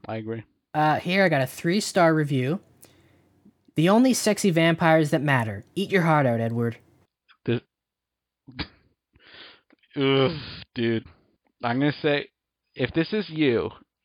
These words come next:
Speaker 1: which I very, I just, I've never heard you use the expression "eat your heart out,"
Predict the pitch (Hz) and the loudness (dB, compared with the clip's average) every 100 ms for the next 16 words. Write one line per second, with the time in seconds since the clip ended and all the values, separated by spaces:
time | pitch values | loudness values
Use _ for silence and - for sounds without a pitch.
0 | _ 127 117 120 117 - _ _ - - | _ -4 -2 -2 -2 -8 _ _ -20 -20
1 | 117 110 123 131 139 127 98 _ _ _ | -20 0 2 2 0 -4 -10 _ _ _
2 | _ - - 131 - 120 _ 156 143 131 | _ -10 -4 -4 -4 -10 _ -2 0 -2
3 | 117 127 135 139 139 123 117 117 107 113 | 0 0 2 2 0 -2 -2 -4 -4 -6
4 | 104 80 104 - 117 107 - 101 - 110 | -4 -6 -10 -6 -2 -2 -4 -8 -10 -10
5 | 104 110 95 87 82 | -6 -2 -2 -4 -8